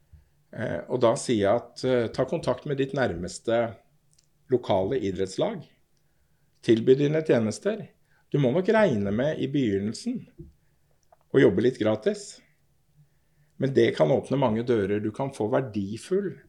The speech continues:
eh, både kunnskap, og ikke minst kan du få,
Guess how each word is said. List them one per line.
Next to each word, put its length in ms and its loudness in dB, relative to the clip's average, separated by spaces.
eh, 260 -8
både 300 0
kunnskap, 640 -4
og 100 2
ikke 240 0
minst 500 -2
kan 140 -6
du 100 -2
få, 220 0